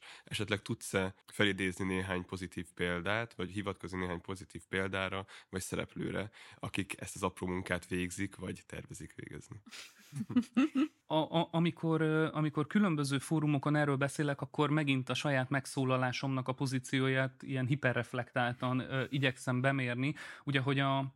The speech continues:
Speaker 2: tehát, hogy, hogy én, én a magam szempontjából nem,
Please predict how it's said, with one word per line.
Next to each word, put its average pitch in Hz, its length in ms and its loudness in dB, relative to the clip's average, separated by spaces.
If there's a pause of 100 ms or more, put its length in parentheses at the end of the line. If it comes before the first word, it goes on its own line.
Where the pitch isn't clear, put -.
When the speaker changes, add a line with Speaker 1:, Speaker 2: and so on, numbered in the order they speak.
(120)
Speaker 2:
tehát, 135 220 0
hogy, 135 300 -2
hogy - 260 -2 (120)
én, 156 360 -2
én 151 220 2
a 147 240 0
magam 147 360 2
szempontjából 135 760 0
nem, 135 580 0